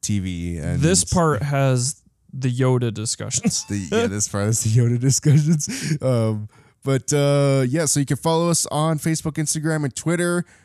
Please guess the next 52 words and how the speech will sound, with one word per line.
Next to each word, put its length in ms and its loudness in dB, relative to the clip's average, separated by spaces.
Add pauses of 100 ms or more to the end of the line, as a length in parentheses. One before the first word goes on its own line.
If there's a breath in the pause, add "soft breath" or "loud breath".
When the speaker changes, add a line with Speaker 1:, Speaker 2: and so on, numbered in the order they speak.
(140)
Speaker 1:
Go 120 2
to 220 0
our 240 2
website, 600 0
L 200 0
G 240 -4
A 160 0
dot 260 -2
G 240 -2
G. 300 0
You 240 2
can 560 -2
see 320 -2
all 240 0
of 100 2
our 80 2
episodes 480 -2
there. 340 0 (320 loud breath)
Um, 320 -4
if 160 -6
you 60 -2
don't 260 -2
want 360 -4
to, 240 -2
like, 240 -4
subscribe 500 -4
to 120 -2
two 260 0
feeds 340 -6
on 80 0
your 100 -4
podcast 520 -4
app, 260 -4
you 80 -4
can 420 -6
just 220 -6 (380)
go 100 -4
to 60 -2
our 100 -2
website 520 -4
where 280 -2
it's 160 -4
all 240 -2
on 140 0
the 80 0
website. 420 -2 (380 loud breath)
Um, 320 -4
both 220 -2
feeds 260 -4
are 100 -8
there, 240 -10
so 540 -8